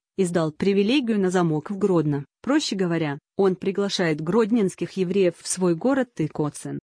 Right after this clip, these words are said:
Десять еврейских семей переехали в обособленный район под названием Кочарово, тогда непривлекательный, потому что там было сыро.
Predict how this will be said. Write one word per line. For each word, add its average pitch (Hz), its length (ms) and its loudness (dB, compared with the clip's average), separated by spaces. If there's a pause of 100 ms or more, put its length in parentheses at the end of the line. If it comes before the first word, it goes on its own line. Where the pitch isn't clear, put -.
(240)
Десять 208 440 0
еврейских 165 640 -2
семей 170 380 0
переехали 170 600 0
в 151 60 -4
обособленный 170 760 0
район 170 340 0
под 151 160 -6
названием 180 580 0
Кочарово, 170 720 -4 (200)
тогда 180 320 0
непривлекательный, 160 1040 -2 (180)
потому 180 360 0
что - 180 -4
там 285 240 2
было 180 220 0
сыро. 139 320 -4